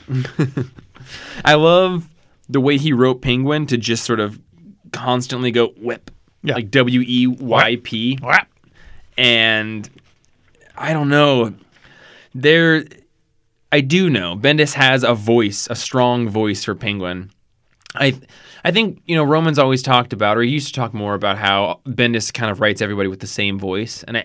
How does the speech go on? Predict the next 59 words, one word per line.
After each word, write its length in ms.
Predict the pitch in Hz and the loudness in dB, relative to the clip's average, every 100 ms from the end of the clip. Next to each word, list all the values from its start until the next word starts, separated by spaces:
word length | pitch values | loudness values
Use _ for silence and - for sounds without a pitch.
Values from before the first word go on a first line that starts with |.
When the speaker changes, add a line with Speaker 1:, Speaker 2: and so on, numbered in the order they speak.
| 127 | 0
Speaker 2:
Mm-hmm. 80 | 131 | 0
Speaker 1:
think 220 | 180 180 | 0 0
that 100 | 147 | 0
when 100 | 147 | 0
he 60 | 139 | 0
was 140 | 123 | 0
dealing 340 | 135 135 131 | -2 0 0
with, 180 | 120 104 | -2 -4
like, 160 | 104 98 | -6 -4
the 120 | 107 | -4
Avengers 640 | 92 107 117 113 120 123 117 | -4 -4 -2 0 2 2 0
and 80 | |
there 80 | 104 | -4
was, 100 | 98 | -6
like, 140 | 92 - | -8 -8
thirty 380 | - 117 117 | -2 0 0
people 500 | 104 - 104 120 120 | -6 -8 -6 0 0
in 100 | 117 | 0
an 80 | 110 | -4
issue, 540 | 101 107 123 127 127 127 - | -8 -6 0 2 0 -4 -4
that 200 | 127 113 | -2 0
was 200 | 113 120 | -2 -2
more 200 | 117 113 | -4 -4
common. 460 | 113 107 127 131 135 - - | -4 -4 -4 -6 -8 -20 -2
I've 200 | 123 214 | 2 2
always 220 | 160 131 | 2 0
been 320 | 113 110 104 - _ | -2 -6 -8 -16 _
really 320 | 151 127 120 113 | -4 0 2 0
struck 320 | - 110 104 | -2 -2 0
by 140 | 101 | -2
how 200 | 107 110 | 0 -2
strong 920 | 98 - - 110 107 107 104 101 98 101 _ - | -4 -8 -4 0 2 2 0 -2 -8 -12 _ -8
and 200 | 110 107 | -4 -4
unique 440 | 104 110 107 - | -4 -4 -6 -10
each 240 | 123 117 117 | -8 -4 -4
of 80 | 101 | -4
his 140 | 98 | -4
voices 380 | 95 98 98 92 | -4 -4 -4 -6
are. 300 | 90 87 87 | -4 -2 -4
I 60 | |
feel 160 | 98 117 | -4 -4
like 100 | 104 | -2
Speaker 2:
Yeah. 140 | 120 107 | 0 0
Speaker 1:
he's 80 | - | -4
very 420 | 117 113 113 113 | -8 0 0 0
good 280 | 101 107 101 | -2 -4 -4
at 120 | 92 | -4
kind 160 | 110 98 | -8 -10
of 80 | |
creating 480 | 98 - 120 113 107 | -10 -6 -4 -4 -6
an 80 | 95 | -8
internal 400 | 104 104 107 101 | -10 -10 -8 -10
personality 800 | 98 - 110 - 104 95 101 95 | -12 -10 -8 -6 -6 -6 -6 -10
for 220 | 87 98 | -10 -10
his, 180 | 101 101 - | -8 -10 -10
his 160 | 113 | -10
Speaker 2:
Mm-hmm. 40 | 107 | -6
Speaker 1:
characters, 380 | 98 101 104 95 | -4 -4 -4 -8
and 160 | 98 | -10